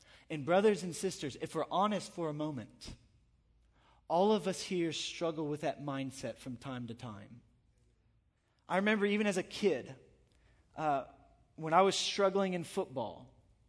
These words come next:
or if I dropped a pass, if I missed a tackle, if my coach yelled at me, if I got rejected by a girl, which happened all the time, my natural,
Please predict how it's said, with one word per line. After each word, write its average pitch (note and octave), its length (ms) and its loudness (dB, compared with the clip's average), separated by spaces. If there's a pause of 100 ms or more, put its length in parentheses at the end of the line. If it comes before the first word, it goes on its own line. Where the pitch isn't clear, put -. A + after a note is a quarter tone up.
(180)
or D3+ 140 -2
if F#3 80 4
I F#3+ 80 6
dropped F#3+ 320 6
a F3 60 -4
pass, D#3 500 2
if D3+ 100 -6
I F#3 140 6
missed F#3+ 320 -4
a F3+ 40 -2
tackle, - 600 -4 (460)
if F#3 160 0
my G#3 160 8
coach G#3 380 2
yelled G#3+ 300 6
at D#3+ 200 2
me, A#2 240 -8 (520)
if F#3+ 160 2
I A3 140 8
got A#3+ 240 6
rejected G#3+ 560 2
by A3 160 8
a A3 120 4
girl, G#3 360 4
which F3 180 -2
happened G3 380 0
all G3+ 220 0
the G#3 100 -4
time, G#3 540 0 (1700)
my A3 180 8
natural, G#3+ 920 6